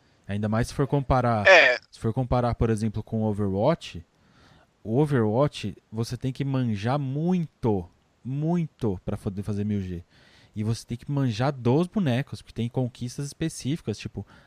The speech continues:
Speaker 1: faça tal coisa com tal boneco. E são coisas absurdamente difíceis.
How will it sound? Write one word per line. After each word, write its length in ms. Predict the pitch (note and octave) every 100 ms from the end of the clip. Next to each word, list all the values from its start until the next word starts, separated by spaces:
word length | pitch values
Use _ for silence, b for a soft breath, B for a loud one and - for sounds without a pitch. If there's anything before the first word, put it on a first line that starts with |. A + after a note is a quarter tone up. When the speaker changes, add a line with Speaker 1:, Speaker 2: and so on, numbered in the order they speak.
| b
Speaker 1:
faça 480 | - B2 E3 -
tal 220 | F3+ D#3 C#3
coisa 500 | - A#2 C#3 E3 F3+
com 160 | -
tal 200 | E3+ C3+
boneco. 540 | D3 D#3 D#3 F#2+ - - _ _ _ _ _
E 60 |
são 180 | - D3
coisas 300 | - C#3 C#3+
absurdamente 760 | C#3 D#3+ - - F3+ F3+ E3 -
difíceis. 680 | F#3+ - D3 - F2+ -